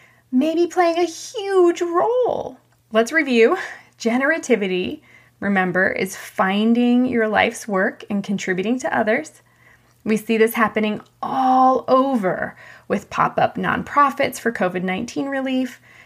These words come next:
dropping to zero percent interest rates, and people continuing to work. I actually called the National Friendship Line put on by the Institute on Aging,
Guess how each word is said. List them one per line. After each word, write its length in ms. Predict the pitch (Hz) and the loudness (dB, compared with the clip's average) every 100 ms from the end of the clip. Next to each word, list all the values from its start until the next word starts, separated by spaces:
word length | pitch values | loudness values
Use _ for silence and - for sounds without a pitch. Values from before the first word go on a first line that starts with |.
| _ | _
dropping 600 | - 185 180 190 190 180 | 2 2 2 0 0 -2
to 140 | - 208 | -2 -4
zero 320 | 165 185 180 | 0 2 0
percent 360 | - 190 - - | -2 -6 -6 -2
interest 420 | 294 302 294 - | -2 -2 -4 -2
rates, 280 | 139 - - | -4 -4 -6
and 120 | 262 | -6
people 260 | 262 311 330 | -4 -2 -2
continuing 540 | 330 311 269 254 269 | 0 0 2 2 0
to 80 | 262 | -2
work. 360 | 320 185 - - - - - - - | 2 2 0 -12 -20 -20 -20 -8 -2
I 100 | 302 | 2
actually 380 | 339 - 349 | 2 0 -4
called 240 | 320 269 226 | 0 0 4
the 80 | 240 | 2
National 540 | 214 202 233 262 262 | 4 2 0 -4 -6
Friendship 680 | 247 - 392 - 262 247 202 | -2 -2 -2 -2 -4 -4 -6
Line 480 | 185 175 196 285 - - - | -6 -4 -4 -6 -6 -20 -6
put 200 | - 240 | 2 2
on 240 | 196 202 | 4 2
by 200 | 220 214 | 2 2
the 100 | 233 | 0
Institute 600 | 233 196 185 262 240 220 | -2 -4 -6 -8 -4 -2
on 180 | 214 220 | -2 -2
Aging, 520 | - 370 247 220 254 | -2 -2 0 0 0